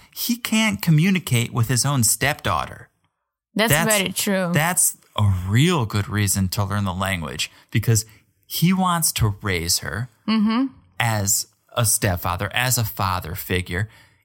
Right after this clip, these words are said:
Speaker 1: And he can't do that if he can't communicate with her.
Speaker 2: But she will pick it up fast. She will pick up English fast because she's a kid.
Speaker 1: But again,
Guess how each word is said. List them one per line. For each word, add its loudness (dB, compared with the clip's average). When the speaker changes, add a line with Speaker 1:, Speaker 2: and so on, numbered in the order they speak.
Speaker 1:
And 2
he 2
can't -2
do 0
that 2
if 2
he -2
can't -2
communicate 2
with -10
her. -12
Speaker 2:
But 0
she 2
will 2
pick -2
it 0
up 0
fast. -2
She 2
will 0
pick -2
up -2
English 0
fast 0
because 0
she's 0
a -2
kid. -6
Speaker 1:
But 4
again, 4